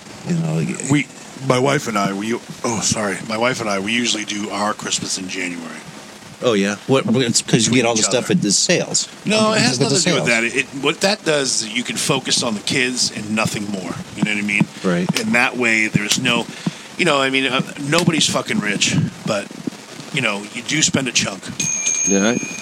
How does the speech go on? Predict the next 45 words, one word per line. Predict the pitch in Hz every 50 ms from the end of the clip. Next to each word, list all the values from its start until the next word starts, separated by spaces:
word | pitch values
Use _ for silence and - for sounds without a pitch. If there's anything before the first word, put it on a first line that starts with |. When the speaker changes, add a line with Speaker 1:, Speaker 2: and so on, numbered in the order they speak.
| - - -
Speaker 3:
Yeah. | - - 110
Speaker 2:
you | 120
do, | - 127 123 131 131 123 123 120 - - - - - - - - - - -
you | - 160 160
know, | 160 156
Speaker 1:
Ding. | 151 147 143 - - -
Speaker 2:
you | -
do | - 117 127 127 123
have, | 127 131 113 113 113 110 - - - - - - - - - -
you | 143
know, | 117 107 104
to | 101 - 123 107
worry | 113 117 113 113 110 110
about | 104 110 113 113 - -
bills | 117 117 117 113 110
and | 113 110
stuff | - - 113 107
that | - 117 104
are | 107
upcoming | 113 123 - - 117 107 107 107
or | 104 104
whatever. | 104 101 101 98 92 92 92
So, | - - 113 101 - - - - - - - - - - - - -
so, | - - - 123 117 117 - -
you | 135 131 123
know | 113
what | 110 113
I |
mean? | 110 110 110 107 104
So | - 127 113
you | 110
just, | 107 - 127 123 - -
I | 120 127 120
don't, | 123 123 127 117 - 117
we | 127 127
don't | 127 123 110
put | - 123 -
that | 123 117 110
worry | 117 120 117 117 113 107
on | 107 104 101
each | 98 - - 190
other. | 196 180 123 117 117 - - - - - - - - - - - - - - - - - - - - - - - - - -
We | 117 110
just | 101 107 - 101
wait, | 107 117 147 135